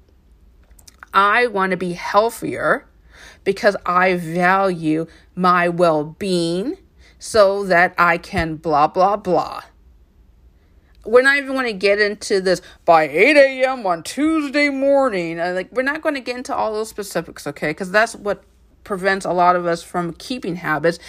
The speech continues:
is because we give ourselves impossible standards that we can, we can, can't even reach nor fathom, right? So we're not gonna do all that. We're just gonna identify the things that we know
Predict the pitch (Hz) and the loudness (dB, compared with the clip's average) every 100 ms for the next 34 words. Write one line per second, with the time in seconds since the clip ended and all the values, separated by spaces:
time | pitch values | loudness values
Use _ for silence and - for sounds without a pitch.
0 | - - 202 190 202 247 208 196 190 196 | -18 -8 -6 -2 -2 2 2 2 -4 -6
1 | 170 220 220 233 226 - 180 165 156 - | -6 -4 -2 -2 -2 -2 -4 -4 -6 -4
2 | 196 - 220 208 - 165 165 165 170 180 | -4 -4 -8 -8 -6 -4 -4 -4 -8 -4
3 | 226 190 - _ _ _ _ _ - 202 | -2 -2 -4 _ _ _ _ _ -12 -8
4 | 233 - _ - 247 277 - - 214 226 | -8 -10 _ -8 -2 -2 -2 -10 -8 -4
5 | 196 156 160 - _ - _ _ _ 170 | -4 -4 -8 -14 _ -20 _ _ _ -4
6 | 226 247 - 202 185 - 220 202 190 165 | -2 -2 -2 0 0 2 2 4 2 -2
7 | 160 - - _ - 156 185 185 - _ | -8 -10 -14 _ -6 0 0 -2 -10 _
8 | _ - - 247 294 277 202 180 165 151 | _ -10 0 2 2 0 0 4 4 2
9 | 139 - - _ _ - 220 285 - 330 | -4 -10 -12 _ _ -6 -4 -2 -2 0
10 | - 226 180 190 208 214 - 156 160 175 | 2 0 2 2 2 0 0 2 2 -4
11 | 170 - 202 196 220 214 196 180 190 226 | -6 -2 -2 -2 -6 0 0 0 -4 -6
12 | 277 220 143 156 403 | -4 -2 0 -2 -4